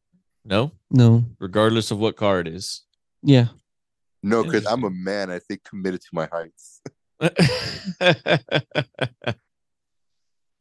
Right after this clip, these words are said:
Speaker 1: I would probably do it with, like, a, maybe something more like an old school cruiser.
Speaker 2: I was thinking about that, but at the same time, I was like, uh... I mean, yeah, it would, like,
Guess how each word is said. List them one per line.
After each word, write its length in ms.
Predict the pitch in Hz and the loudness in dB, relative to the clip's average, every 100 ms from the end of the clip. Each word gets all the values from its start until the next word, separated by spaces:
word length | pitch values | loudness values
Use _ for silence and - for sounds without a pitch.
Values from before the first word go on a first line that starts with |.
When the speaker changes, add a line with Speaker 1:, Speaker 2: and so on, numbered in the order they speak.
| _ _ _ _ - | _ _ _ _ -4
Speaker 1:
I 140 | 95 | 2
would 220 | 156 185 | 4 4
probably 320 | 151 104 95 98 | 2 0 2 -2
do 220 | 92 101 | 0 0
it 100 | 110 | 0
with, 160 | 101 101 | 0 -2
like, 200 | 98 98 | -2 -2
a, 640 | 92 90 82 80 82 95 _ _ _ _ _ _ _ _ _ _ _ _ _ _ | -2 -2 -2 -4 -8 -14 _ _ _ _ _ _ _ _ _ _ _ _ _ _
maybe 300 | 117 107 127 | -4 2 2
something 880 | 120 - - - - 117 113 123 117 | 2 -2 -2 -2 0 -2 -2 -4 -2
more 340 | 104 101 107 107 | -2 0 2 2
like 200 | 98 107 | 0 -4
an 100 | 87 | -8
old 280 | - 92 98 | -4 -2 -2
school 280 | - 98 87 | -2 -2 -2
cruiser. 600 | - 92 90 95 117 - _ - - | -4 -4 -4 -4 -6 -8 _ -10 4
Speaker 2:
I 140 | 190 | 6
was 260 | 208 214 208 | 8 6 6
thinking 280 | 214 214 | 4 6
about 260 | 208 202 196 | 6 4 4
that, 200 | 202 190 | 4 4
but 100 | 175 | 2
at 80 | 147 | 2
the 120 | 143 | 2
same 160 | 147 156 | 2 0
time, 120 | 160 | 0
I 20 | |
was 80 | 147 | -2
like, 100 | 139 | -4
uh... 880 | 165 165 165 165 160 160 156 156 147 139 _ _ _ _ _ _ _ _ _ _ _ _ _ _ _ _ _ _ _ _ _ _ _ | -2 0 0 0 0 0 0 0 -2 -4 _ _ _ _ _ _ _ _ _ _ _ _ _ _ _ _ _ _ _ _ _ _ _
I 40 | 143 | 0
mean, 180 | 151 147 | 2 2
yeah, 260 | 165 156 | 2 2
it 140 | 147 147 | 2 2
would, 180 | 151 | 2
like, 260 | 147 139 | 0 -2